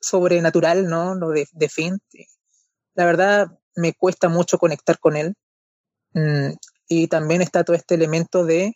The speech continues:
de Alexa Bliss que no podemos descartar, que puede ser muy decisivo a la hora del resultado. Es,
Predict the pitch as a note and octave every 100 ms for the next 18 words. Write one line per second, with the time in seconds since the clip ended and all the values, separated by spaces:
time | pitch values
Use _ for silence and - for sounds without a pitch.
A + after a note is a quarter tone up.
0 | _ - D3 D3 - E3+ D#3 F3 - F3
1 | D#3+ D#3 D#3+ D#3 D3+ D3+ - C#3+ - D#3+
2 | E3 _ _ _ _ _ _ - G3+ G#3
3 | - G#3 F#3+ - F#3+ F#3 G3+ G3 F3+ F3
4 | - G#3+ G#3 D#3 F3 E3+ D#3 F#3 F#3 D3+
5 | D3+ D3+ D3 - C#3+ C#3+ - _ _ _
6 | _ _ - E3+ G3 G#3+ G3+ -